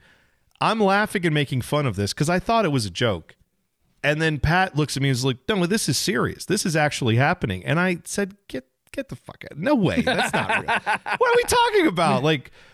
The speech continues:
Speaker 1: we were all, you know, so I didn't believe it. And then I, but I started to after having that conversation. And then a few days later, I get a text from someone else I know who's with the crew.
Speaker 2: Mm-hmm.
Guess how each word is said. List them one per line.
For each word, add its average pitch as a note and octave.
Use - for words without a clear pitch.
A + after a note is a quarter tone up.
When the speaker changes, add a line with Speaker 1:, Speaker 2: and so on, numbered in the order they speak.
Speaker 1:
we C#4+
were B3+
all, A3+
you B3
know, D#3
so G3+
I A3
didn't A#3+
believe C3+
it. E2
And D#3
then F3+
I, F3
but D3+
I E3
started F#3
to C3
after B2
having B2+
that A#2
conversation. A#2+
And D3+
then D#3+
a C3+
few B2+
days D#3
later, G3
I C3+
get A#2+
a A2+
text A#2
from G#2+
someone A2+
else B3
I E3
know B2+
who's B2+
with G#2+
the F#2
crew. D#3
Speaker 2:
Mm-hmm. D#3